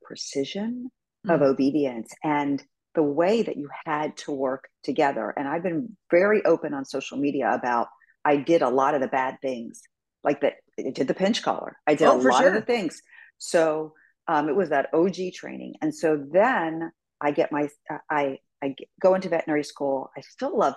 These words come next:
Speaker 1: behavior. So I go in knowing I don't wanna be a general practitioner. It's not for me. Um, so it's either dermatology, neurology,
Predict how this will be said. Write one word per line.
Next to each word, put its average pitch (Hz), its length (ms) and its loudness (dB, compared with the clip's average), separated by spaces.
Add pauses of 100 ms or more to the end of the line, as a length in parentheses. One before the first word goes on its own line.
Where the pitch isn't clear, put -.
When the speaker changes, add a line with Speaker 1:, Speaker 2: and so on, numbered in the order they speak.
Speaker 1:
behavior. 127 560 -6
So - 160 -8
I - 20 2
go 233 300 2
in 208 240 0
knowing 165 320 0
I 139 100 2
don't 151 160 2
wanna 151 200 -2
be 143 100 -2
a 135 80 0
general 123 220 -4
practitioner. - 640 -10
It's - 200 -6
not 180 240 2
for 165 220 4
me. 202 340 -6 (560)
Um, 160 440 2 (260)
so 190 80 2
it's 165 160 2
either 190 240 0
dermatology, 165 760 -2
neurology, 143 800 -2